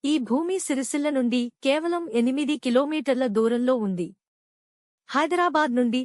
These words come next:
దూరం నూట యాభై కిలోమీటర్లు మాత్రమే. సిరిసిల్ల నుండి కామారెడ్డి హైవేకు కేవలం మూడు కిలోమీటర్లు మాత్రమే. మూడు కిలోమీటర్ల పరిధిలో మెడికల్ కాలేజ్, అపరల్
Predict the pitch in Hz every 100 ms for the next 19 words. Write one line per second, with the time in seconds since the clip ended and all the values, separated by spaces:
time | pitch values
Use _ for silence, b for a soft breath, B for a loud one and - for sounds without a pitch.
0 | 233 196 254 330 349 247 247 269 240 214
1 | 226 240 247 254 247 247 285 294 269 240
2 | 240 196 180 190 180 - _ _ _ _
3 | _ _ _ _ _ - 320 349 349 370
4 | 370 339 285 330 - 247 262 302 311 254
5 | 277 233 240 240 262 247 214 247 233 240
6 | 254 220 233 262 247 247 240 262 277 254
7 | 240 214 185 180 190 175 202 _ _ _
8 | _ _ _ _ _ _ 233 330 415 -
9 | 320 349 349 330 302 302 - 254 247 254
10 | 302 254 220 247 285 277 233 220 220 226
11 | - _ _ - 294 - 359 359